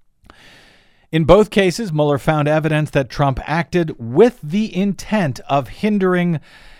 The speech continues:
the investigation, a necessary component for prosecuting witness tampering and obstruction of justice in general. In addition, Mueller found that Trump asked senior advisors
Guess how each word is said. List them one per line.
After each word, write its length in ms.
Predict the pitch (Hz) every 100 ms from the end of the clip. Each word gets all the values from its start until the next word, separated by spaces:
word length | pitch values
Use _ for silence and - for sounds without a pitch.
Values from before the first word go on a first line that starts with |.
| - _ _ -
the 160 | 143 170
investigation, 1000 | 160 131 123 - 127 117 92 - 73 - _ _ _ _
a 120 | 117
necessary 680 | 120 139 185 180 143 165 139
component 680 | 139 - 147 - 240 147 80
for 140 | - 117
prosecuting 680 | - 156 - 131 156 143
witness 380 | 123 147 139 120
tampering 640 | - 143 156 170 190 233 208
and 220 | 131 120
obstruction 520 | 104 - 135 - 135
of 120 | 120
justice 440 | 107 107 - 110 -
in 140 | 120
general. 500 | 110 160 170 110 - - -
In 140 | - 135
addition, 500 | 110 147 175 220 226
Mueller 220 | 139 117
found 340 | - 139 139
that 140 | 131 -
Trump 260 | 147 123 -
asked 300 | 123 127 -
senior 300 | 151 139 117
advisors 640 | 95 165 175 147 165 147